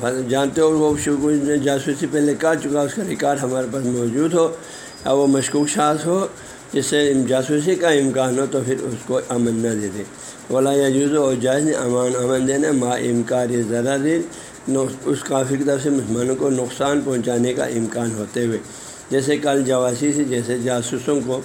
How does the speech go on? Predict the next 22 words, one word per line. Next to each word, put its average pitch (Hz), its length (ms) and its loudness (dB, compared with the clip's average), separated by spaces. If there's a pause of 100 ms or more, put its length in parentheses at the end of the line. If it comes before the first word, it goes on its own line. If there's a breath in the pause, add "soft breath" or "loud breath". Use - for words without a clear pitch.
(520 loud breath)
ایک 123 140 -2
آدمی 135 260 2
کے 147 80 2
کام 160 260 2
ہی 165 80 4
جاسوسی، 139 580 2
تو 143 80 0
اس 135 140 -2
کا 123 60 -2
امن 120 220 2
نہ 120 120 2
دیا 110 240 0
جائے۔ 104 240 -4 (500 loud breath)
وغیرہ 156 480 2
میں، 165 120 4
اس 160 120 -2
کے 151 60 2
علاوہ 151 300 4
دوسرے 139 500 0
لوگ، 160 200 6
من 135 180 2
الخائنین، 131 640 0